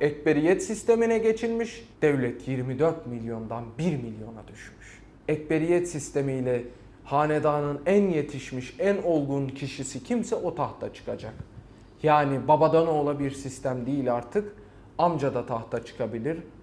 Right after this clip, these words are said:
Tahta en büyük ailede kimse o çıkacak. Ne oldu? Geriye kalan hanedan üyeleri ne olacak bu sefer? Bu sefer de sarayda Şimşirlik denilen bir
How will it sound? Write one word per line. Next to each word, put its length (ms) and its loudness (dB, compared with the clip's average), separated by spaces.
Tahta 500 2
en 360 4
büyük 300 0
ailede 540 6
kimse 360 -2
o 180 0
çıkacak. 440 -4
Ne 100 4
oldu? 520 6
Geriye 380 8
kalan 280 6
hanedan 520 4
üyeleri 440 4
ne 40 -2
olacak 420 -2
bu 60 -10
sefer? 360 -2
Bu 60 -6
sefer 480 2
de 260 4
sarayda 560 4
Şimşirlik 720 -2
denilen 380 -2
bir 100 -2